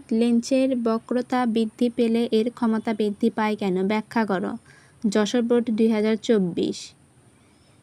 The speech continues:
তেত্রিশ নাম্বার, কোন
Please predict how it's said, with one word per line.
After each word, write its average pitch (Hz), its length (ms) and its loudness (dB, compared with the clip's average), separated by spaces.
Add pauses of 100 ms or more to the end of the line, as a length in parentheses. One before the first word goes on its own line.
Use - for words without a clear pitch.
(2000)
তেত্রিশ 247 480 2
নাম্বার, 240 360 2 (420)
কোন 269 240 4